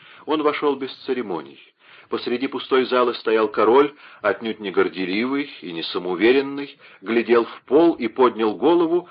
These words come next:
лишь услыхав топот тяжёлых сапог. «Пастор де Мур», — сказал он, — «вас-то мне и не доставало именно в эту минуту. Сир, да сбудется то, чего вы желаете.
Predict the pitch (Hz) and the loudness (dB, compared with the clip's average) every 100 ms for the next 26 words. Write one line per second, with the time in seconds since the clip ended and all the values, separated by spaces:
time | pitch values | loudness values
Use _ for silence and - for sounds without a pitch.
0 | - - 101 143 - 117 - 113 135 135 | -20 -10 -4 -4 -6 -10 -6 -4 -4 -4
1 | - 131 131 127 - 98 104 104 - - | -2 -4 -2 -8 -8 -4 -2 -4 -4 -8
2 | - 80 - _ _ _ _ _ _ _ | -6 -8 -10 _ _ _ _ _ _ _
3 | _ - 101 107 - 110 101 90 113 113 | _ -6 -4 -4 -6 -6 -6 -4 -4 -4
4 | 82 - - _ _ _ _ - - 80 | -6 -10 -20 _ _ _ _ -10 -4 -2
5 | 87 82 80 71 _ _ _ _ - 85 | 0 0 -2 -6 _ _ _ _ -8 0
6 | 123 - 135 120 120 123 113 117 120 113 | 0 0 -6 -4 0 0 -2 -4 -4 -4
7 | 113 113 - 110 120 120 117 120 120 120 | -6 -6 0 4 4 4 2 -2 -4 0
8 | 120 117 120 110 107 92 - - _ _ | 2 2 2 -4 -2 -4 -8 -20 _ _
9 | _ - - - 92 76 - - _ _ | _ -18 -14 -6 -4 -4 -10 -20 _ _
10 | _ _ _ _ - 82 76 127 170 170 | _ _ _ _ -4 -4 -2 0 0 -2
11 | - 143 113 123 123 113 87 101 92 90 | -6 -6 0 0 0 -4 0 0 0 -4
12 | 78 80 76 - | -4 -4 -6 -16